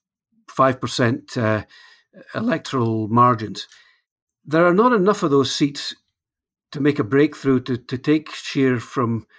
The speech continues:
where he is now, around about a hundred seats, less than a hundred, up to, uh, to even minority government.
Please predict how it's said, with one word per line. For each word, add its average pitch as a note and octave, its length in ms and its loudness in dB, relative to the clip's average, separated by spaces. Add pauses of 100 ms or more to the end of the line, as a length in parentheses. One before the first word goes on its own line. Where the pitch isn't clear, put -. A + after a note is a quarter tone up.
(200)
where D3+ 220 4
he D#3 140 6
is C3 140 2
now, A#2 420 -2
around B2+ 220 -4
about A#2+ 160 -4
a A2 60 -2
hundred C3 260 -2
seats, - 380 -4 (300)
less B2+ 240 -4
than A#2 100 -4
a A2 60 0
hundred, A2 300 -4 (920)
up D3 200 -4
to, B2 440 2
uh, A#2+ 140 2 (120)
to D3 100 2
even D3+ 420 2 (200)
minority C3 520 4
government. C3 420 -2